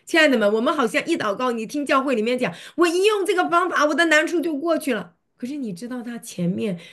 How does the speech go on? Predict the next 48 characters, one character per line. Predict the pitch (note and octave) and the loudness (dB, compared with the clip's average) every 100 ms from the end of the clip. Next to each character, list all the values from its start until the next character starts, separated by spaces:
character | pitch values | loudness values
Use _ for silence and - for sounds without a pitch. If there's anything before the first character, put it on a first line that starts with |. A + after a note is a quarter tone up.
| _ | _
忍 | F#3 F#3 E3+ G#3 | 0 2 2 2
耐 | A#3+ G3+ | -2 -6
的 | F3+ F3 | -4 -4
有 | F3+ - | -4 -6
多 | G#3 G#3 | -6 -6
长 | G#3 F#3 | -8 -10
时 | F3+ - | -10 -12
间 | - - | -14 -14
吗？ | F3+ - _ _ _ _ | -16 -20 _ _ _ _
所 | - | 0
以 | G4+ | 2
很 | - B3+ | 4 2
多 | D4 | 2
时 | D#4+ | 0
候 | C#4+ C#4+ | 0 2
我 | G#3+ | 2
们 | G#3 | 0
是 | B3+ D#4 | 0 -2
在 | C#4+ D#4 | -2 0
一 | C4 | 2
个 | C#4 | 2
long | C4+ D#4 E4 E4+ | 4 4 2 -2
suffering， | E4+ D#4 C#4 A#3+ | -4 -4 -2 -2
我 | |
们 | A#3+ | -4
在 | B3 F4 | 0 0
一 | C#4+ | 0
个 | D4 | -2
长 | - A#3 C4 | -4 -4 -4
期 | C#4+ | -4
的 | C#4 D4+ | 0 2
忍 | B3 A3 | 2 0
耐 | D4 E4 | 0 0
的 | B3 | -2
当 | G3+ F#3 | -6 -8
中。 | F#3+ F3 E3+ _ _ _ _ _ _ _ _ _ | -8 -10 -12 _ _ _ _ _ _ _ _ _
他 | - | -12
说 | A#3+ A3 | -6 -6
：“我 | A3+ | -6
怎 | G3+ | -4
么 | E3 | -4
办 | D#3 G3 D#3+ | -4 -8 -10
呢？” | D#3 _ _ _ _ _ _ _ - | -12 _ _ _ _ _ _ _ -8
我 | F#3+ | -6
是 | F3 G3+ | -4 -4
用 | G3 G#3+ F3+ | -4 -2 0
一 | E3+ | -2
个， | F3 F#3 E3+ | -2 -4 -6